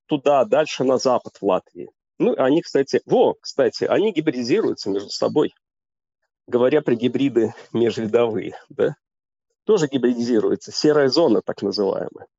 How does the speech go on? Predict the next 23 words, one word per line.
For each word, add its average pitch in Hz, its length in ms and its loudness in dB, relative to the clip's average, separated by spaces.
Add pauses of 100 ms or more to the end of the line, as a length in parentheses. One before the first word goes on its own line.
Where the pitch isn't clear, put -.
(240)
Так 151 160 0
что - 180 -2
вот 139 300 0
недавно 147 460 4
в 123 60 -2
Латвии 156 280 2
был 117 160 2
открыт 156 340 0
новый 139 260 4
вид 123 160 -2 (520)
пресмыкающихся. - 960 -2
Кстати, - 440 -2
это - 180 -2
происходит 123 500 0
раз 117 220 0
в 104 60 -20
двести 110 320 -2
лет 147 280 2
в 98 40 -6
Латвии, - 460 -4
не 98 100 -4
так 110 300 -2
уж, - 260 -14